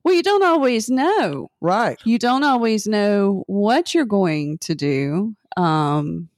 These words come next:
Speaker 1: you know, like, if you're in a dangerous situation, we had some friends,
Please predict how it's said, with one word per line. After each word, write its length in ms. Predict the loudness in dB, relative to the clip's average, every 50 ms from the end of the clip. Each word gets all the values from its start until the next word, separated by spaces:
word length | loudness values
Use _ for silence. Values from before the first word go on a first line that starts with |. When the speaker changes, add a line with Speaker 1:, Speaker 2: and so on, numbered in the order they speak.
| _ _ _
Speaker 1:
you 140 | -2 0 0
know, 220 | 2 2 2 2
like, 200 | 2 2 0 0
if 120 | -2 -2 2
you're 120 | 2 2
in 60 | 4 2
a 80 | 2
dangerous 580 | 0 0 0 2 2 2 2 2 2 2 2 0
situation, 960 | 0 -2 -2 -2 -2 -2 0 2 2 2 0 -2 -4 -4 -4 -4 -4 -4 -6 _ -20 -20 -20 -20 -20 -20 _ _ _ _
we 180 | 0 2 2
had 220 | 4 4 2 0 0
some 180 | -2 -4 -4 -4
friends, 840 | -2 0 0 2 2 2 2 2 2 2 2 0 -2 -4 -8 -12